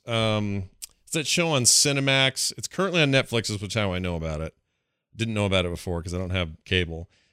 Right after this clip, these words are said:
But it's a Skinema-, <laughs> Skinemax, Skin-, uh, Cinemax, Cinemax show with, I, I guess, copious amounts of nudity. I don't know. Haven't seen it. But Patrick was recommending it.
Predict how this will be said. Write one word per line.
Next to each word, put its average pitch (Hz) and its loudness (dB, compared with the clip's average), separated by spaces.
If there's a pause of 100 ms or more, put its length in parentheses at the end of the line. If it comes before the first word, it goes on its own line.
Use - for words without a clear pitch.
(140)
But 104 -4
it's 101 2
a 110 2
Skinema-, 165 4
<laughs> - -6
Skinemax, 90 -2
Skin-, 175 2
uh, 123 0 (100)
Cinemax, 170 4 (400)
Cinemax 185 8
show 123 6
with, 127 2
I, 143 4
I 135 4
guess, 151 2
copious 127 2
amounts 113 0
of 92 -8
nudity. 104 0 (280)
I 110 -2
don't 120 0
know. 104 2
Haven't 113 2
seen 98 4
it. 95 -4 (480)
But 104 2
Patrick 156 4
was 107 0
recommending 85 0
it. 80 -12